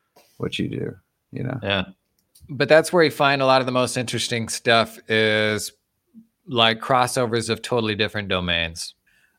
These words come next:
Speaker 2: I'm a big advocate for skill stacking.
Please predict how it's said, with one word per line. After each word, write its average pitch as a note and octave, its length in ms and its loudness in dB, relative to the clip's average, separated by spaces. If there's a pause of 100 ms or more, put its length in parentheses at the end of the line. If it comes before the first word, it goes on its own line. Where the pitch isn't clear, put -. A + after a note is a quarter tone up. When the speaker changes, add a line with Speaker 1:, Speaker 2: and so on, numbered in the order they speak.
(160)
Speaker 2:
I'm B2+ 160 6
a B2 60 0
big A#2 280 2
advocate A2+ 580 0
for G2 580 -4 (840)
skill D3 320 0
stacking. D3+ 640 2